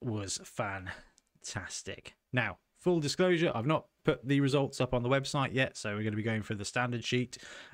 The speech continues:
Uh, I, I just had some stuff happen the last few days, which has got in the way a little bit, but it'll be up before this podcast airs, so that's not too bad. So the way Bonehead Bowl works is, if you wanna take a mixed team, there's two groups, there's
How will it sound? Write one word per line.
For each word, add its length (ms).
Uh, 480
I, 160
I 120
just 360
had 140
some 260
stuff 540
happen 420
the 100
last 300
few 100
days, 440
which 220
has 260
got 180
in 60
the 80
way 160
a 40
little 160
bit, 200
but 60
it'll 100
be 120
up 120
before 240
this 100
podcast 640
airs, 400
so 220
that's 220
not 120
too 140
bad. 240
So 520
the 140
way 280
Bonehead 340
Bowl 180
works 340
is, 220
if 160
you 80
wanna 140
take 160
a 60
mixed 340
team, 380
there's 200
two 260
groups, 380
there's 160